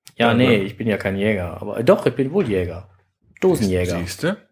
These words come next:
Speaker 1: Ja,
Speaker 2: Ähm,
Speaker 1: ähm,
Speaker 2: gut, zweiter Grund ist halt, am siebzehnten zweiten
Speaker 1: Sowas aber auch.
Speaker 2: wird der Podcast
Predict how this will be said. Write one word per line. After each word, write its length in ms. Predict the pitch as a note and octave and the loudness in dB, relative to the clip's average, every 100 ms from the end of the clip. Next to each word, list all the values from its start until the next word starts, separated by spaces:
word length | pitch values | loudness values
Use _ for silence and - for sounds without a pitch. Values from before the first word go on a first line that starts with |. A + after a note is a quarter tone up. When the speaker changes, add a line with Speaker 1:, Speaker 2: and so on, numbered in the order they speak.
| _ _ _ _ - - - B2 | _ _ _ _ -18 -16 -6 2
Speaker 1:
Ja, 380 | F3+ A#2+ A2+ | 4 6 6
Speaker 2:
Ähm, 40 | G#2 | 4
Speaker 1:
ähm, 360 | G2+ D#2+ D#2+ - | 2 -2 -4 -6
Speaker 2:
gut, 340 | F#2+ F2+ - | -6 -6 -6
zweiter 340 | - G2 A2+ | 2 2 4
Grund 220 | G#2+ A2 G#2+ | 2 0 0
ist 160 | G#2 | 0
halt, 260 | G2 F#2+ - | 0 0 -2
am 420 | F2+ E2+ D2 - _ | -6 -6 -10 -16 _
siebzehnten 720 | F2 F#2+ - - - F2+ C#2+ | 0 2 2 -4 0 0 0
zweiten 540 | D#2+ - F#2 - D#3 - - - _ | -4 0 0 -2 -8 -10 -20 -20 _
Speaker 1:
Sowas 320 | - A#2+ G#2 | -2 2 2
aber 140 | E2 F2 | -2 -6
auch. 220 | C3 - | -8 -8
Speaker 2:
wird 280 | - G2+ G2+ | -4 0 2
der 120 | F#2 | 2
Podcast 1000 | F2 - _ F#3 - - - - - - | 0 -8 _ -2 0 -2 0 2 0 0